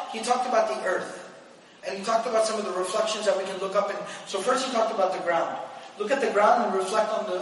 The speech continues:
uh, on the greatness of Allah by looking at the ground. And that which grows out of the ground and comes out of the ground. Then He said, "Look up at the sky." And reflect at, on the greatness of Allah by looking in the sky. Now Allah is calling our attention to the water. And other different facilities that Allah has provided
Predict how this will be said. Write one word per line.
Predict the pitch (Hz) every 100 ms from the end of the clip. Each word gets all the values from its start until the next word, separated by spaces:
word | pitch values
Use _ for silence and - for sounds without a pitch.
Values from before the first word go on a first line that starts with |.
| -
uh, | 240 - -
on | 175
the | 170
greatness | 202 214 208
of | 190
Allah | 175 190 - -
by | -
looking | 196 196
at | 180
the | 180 175
ground. | 175 165 - - - 180
And |
that | 214 214 214
which | -
grows | 190 185 190
out | 185
of | 185
the | 180
ground | 180 175 175
and | -
comes | 185 190
out | - -
of | -
the |
ground. | - - - - - -
Then | 247
He | 285
said, | 277 247
"Look | 208
up | 240
at | 220 -
the | 185
sky." | - 175 - - - - - - - - - - - - - - - 202
And | 208
reflect | 208 208 247 247
at, | 220 220 -
on | 208
the | 196
greatness | 214 214 220
of | 214
Allah | 220 226
by | 185 196
looking | 202 202
in | 180
the |
sky. | - 220 220
Now | 226 247
Allah | 233 220
is |
calling | - 202 220 202
our | 185
attention | 185 208 208 226 208 214
to | 262 294 - - -
the | 185 165
water. | 170 - - - - - - - - - - - - - - -
And | 226 233
other | - - - -
different | 214 233 214
facilities | 208 190 247 233 214 202
that | 196
Allah | 185 190
has | 190 -
provided | 185 185 196